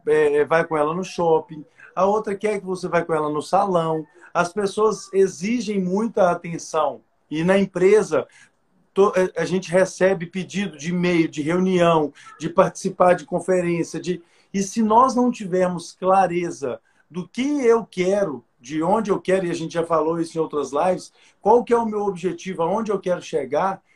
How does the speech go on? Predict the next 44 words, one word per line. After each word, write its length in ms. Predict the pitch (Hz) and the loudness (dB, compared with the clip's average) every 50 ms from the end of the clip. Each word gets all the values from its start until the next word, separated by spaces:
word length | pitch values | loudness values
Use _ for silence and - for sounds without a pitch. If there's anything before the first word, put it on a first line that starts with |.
| _ _ - | _ _ -2
para 140 | 185 190 | -2 -2
que 120 | 190 208 214 | 0 2 0
eu 120 | 214 208 | 0 0
possa 320 | - 214 220 208 214 226 196 | 0 -2 -2 -2 -2 -6 -6
tomar 400 | - 220 214 202 190 202 208 214 | -2 0 0 0 0 0 0 -2
essa 180 | 190 - 208 | -2 -6 -8
decisão. 720 | 185 208 208 202 - 214 202 196 202 208 214 214 196 175 - _ _ | -8 -8 -8 -8 -10 -10 -6 -2 -2 -2 -2 -2 -6 -10 -12 _ _
Peraí, 400 | - 185 202 196 165 135 117 - _ - - - - - - - - | 0 2 2 2 0 -2 -4 -6 _ -18 -20 -20 -20 -20 -18 -12 -10
isso 240 | 190 185 - - 202 | -8 -8 -4 0 0
não 160 | 208 240 240 | 2 2 2
faz 260 | - 226 233 214 - | 0 0 -2 -2 -2
sentido. 640 | - 233 214 - - - 208 233 240 190 165 123 - _ _ _ - - - - | -2 -2 -4 -2 -4 -4 -4 -4 -4 -4 -8 -12 -12 _ _ _ -20 -6 2 4
Pra 120 | 208 208 | 4 6
que 160 | 208 277 294 | 6 6 4
que 100 | - 302 | 4 4
eu 120 | 277 233 190 | 4 4 4
tenho 280 | - 233 226 240 214 | 4 4 6 6 4
que... 260 | - 220 214 202 196 - _ - _ - - | 2 0 0 -2 -2 -4 _ -20 _ -4 2
é, 340 | 170 180 185 175 160 175 170 | 4 4 4 4 2 0 -2
é, 260 | - 147 160 170 - - | 0 2 2 2 2 4
algo 360 | 156 170 185 196 190 196 190 | 6 6 6 6 4 0 -2
que 100 | - 196 | -2 -2
acontecia 640 | 190 190 190 190 - 196 185 180 - - 202 202 196 | 0 0 0 -2 0 0 0 0 -2 -2 -2 -2 -2
comigo, 520 | - 180 165 160 160 160 143 120 113 110 - _ - | -2 -2 -2 -2 -2 -2 -4 -6 -10 -18 -18 _ -4
né? 240 | 139 147 160 160 156 | 0 2 4 4 4
E 180 | 156 151 160 160 | 2 2 2 2
eu 300 | 160 170 175 170 165 - _ _ _ | 2 2 2 0 0 -2 _ _ _
já 200 | - 160 170 165 | -2 0 2 2
tinha 280 | 165 - 185 202 208 202 | 0 -2 -4 -4 -2 0
tratado 500 | 202 196 180 196 190 180 180 180 165 175 | 2 2 2 2 2 0 0 0 -2 -4
isso 220 | 185 180 - 180 | -10 -10 -10 -10
até 180 | 170 - 202 214 | -10 -8 -6 -4
antes 280 | 202 202 208 202 - | -4 -4 -4 -6 -10
de, 140 | 170 180 175 | -14 -16 -16
de 240 | 147 135 135 165 156 | -18 -18 -18 -16 -12
ler 420 | 147 151 160 170 175 175 165 165 165 | -8 -6 -4 -2 -2 -2 -4 -4 -8
o 80 | 151 | -8
livro, 440 | 156 151 160 185 196 185 190 196 196 _ _ _ _ - | -8 -6 -6 -6 -6 -6 -8 -12 -14 _ _ _ _ -4
e 40 | 170 | -2
o 60 | 170 | 0
livro 300 | 175 180 202 196 202 196 | 0 0 0 -2 -4 -4
fala 340 | - - 185 196 202 202 165 | 0 2 2 2 2 0 -2
disso. 420 | 147 165 180 175 170 - - - _ _ _ _ _ _ _ _ _ _ _ | -4 -6 -8 -8 -8 -12 -18 -20 _ _ _ _ _ _ _ _ _ _ _
Eu 260 | 180 196 214 233 240 | 4 4 4 4 2